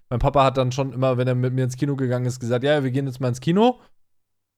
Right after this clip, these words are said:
Aber nee, Popcorn und so ist dann doch zu teuer.“ Und dann, das fand ich immer kacke. Das fand ich immer sehr kacke,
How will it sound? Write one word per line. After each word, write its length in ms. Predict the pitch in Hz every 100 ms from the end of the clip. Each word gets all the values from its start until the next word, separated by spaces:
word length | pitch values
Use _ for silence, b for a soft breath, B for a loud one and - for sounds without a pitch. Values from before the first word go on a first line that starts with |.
| _ -
Aber 520 | 156 180 180 180 -
nee, 260 | 160 165 160
Popcorn 520 | 135 160 - 151 147
und 120 | 135
so 120 | 135
ist 100 | 127
dann 120 | 131 120
doch 160 | 120
zu 120 | -
teuer.“ 320 | 113 110 95 92 _ _ -
Und 80 | 123
dann, 200 | 131 135
das 160 | 135
fand 160 | 143 151
ich 80 | 147
immer 160 | 143
kacke. 380 | 131 147 123 107 b b
Das 100 | 120
fand 120 | 139 139
ich 40 |
immer 140 | 135 127
sehr 180 | 139
kacke, 420 | 135 127 127 117